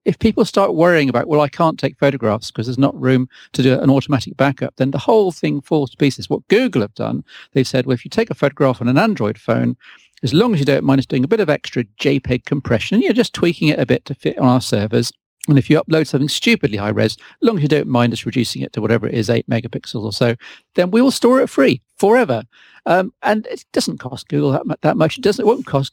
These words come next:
Microsoft that much. I can appreciate Microsoft does not want people putting, you know, Blu-ray rips and all sorts of binary rubbish up on OneDrive,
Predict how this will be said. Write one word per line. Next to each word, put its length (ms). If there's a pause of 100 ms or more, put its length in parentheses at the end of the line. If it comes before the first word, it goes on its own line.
Microsoft 640
that 160
much. 240 (200)
I 120
can 120
appreciate 640
Microsoft 600
does 200
not 340
want 280
people 320
putting, 400
you 80
know, 140
Blu-ray 500
rips 340
and 100
all 220
sorts 300
of 80 (640)
binary 480
rubbish 340
up 160
on 120
OneDrive, 420